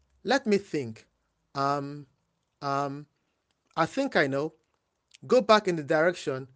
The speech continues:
you were coming from and then make the first left on your right." You take his advice, and after five minutes of walking, you then realize that you are probably going in the wrong direction because the next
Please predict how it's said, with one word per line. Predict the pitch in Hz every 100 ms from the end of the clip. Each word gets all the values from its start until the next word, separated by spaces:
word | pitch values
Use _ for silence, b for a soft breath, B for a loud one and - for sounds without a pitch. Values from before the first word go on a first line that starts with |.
| _ _
you | 131
were | 151
coming | 156 185 165 156
from | - 127 120 - _ _ _
and | 147 147 139
then | 185 190 - _ _
make | 147 185 190
the | 160
first | - 190 175 170
left | 165 135 -
on | 151
your | 143 139
right." | 131 123 - - _ _ _ _ _ _ _ _ _
You | 165
take | 180 262 262
his | - - 170
advice, | 160 127 151 123 - - _ -
and | 151 -
after | 226 240 226
five | - 196 165
minutes | 180 175
of | 147 120
walking, | 165 180 135 131 - _ _ _ _ _
you | 151
then | 175 240 220
realize | 160 156 147 135 110 - _ _ _ -
that | 156 160
you |
are | 147
probably | - 202 185 180 180
going | 147 165 156 156 160
in |
the | 151 147
wrong | 165 143
direction | 147 143 151 - 127 110 _ _ _ _ _ -
because | 160 226 196
the | 180
next | 226 247